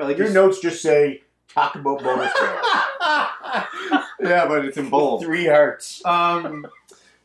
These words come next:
Speaker 1: uh, it was just Robin Stagey this week. Still awesome. Um, he had five reasons to play Final Fantasy fifteen,
Speaker 2: <coughs> Yeah,
Speaker 1: and
Speaker 2: that's great.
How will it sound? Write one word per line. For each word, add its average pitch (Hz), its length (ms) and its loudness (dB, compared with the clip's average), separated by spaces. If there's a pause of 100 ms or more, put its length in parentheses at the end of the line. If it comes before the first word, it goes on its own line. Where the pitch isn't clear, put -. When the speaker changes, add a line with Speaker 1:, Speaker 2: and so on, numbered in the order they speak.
(220)
Speaker 1:
uh, 127 380 0
it 156 40 2
was 165 120 0
just 175 120 -4
Robin 170 220 2
Stagey 165 220 -4
this 160 200 -10
week. 165 260 -6
Still 156 240 0
awesome. 135 460 0
Um, 123 600 -8 (160)
he 170 120 -8
had 233 240 0
five 170 340 0
reasons 190 340 -6
to 147 80 -16
play 160 260 -4
Final 156 180 0
Fantasy 160 380 -6
fifteen, 156 420 0
Speaker 2:
<coughs> - 0 -
Yeah, - 360 -2 (160)
Speaker 1:
and 151 380 0
Speaker 2:
that's 143 120 -2
great. 117 260 -2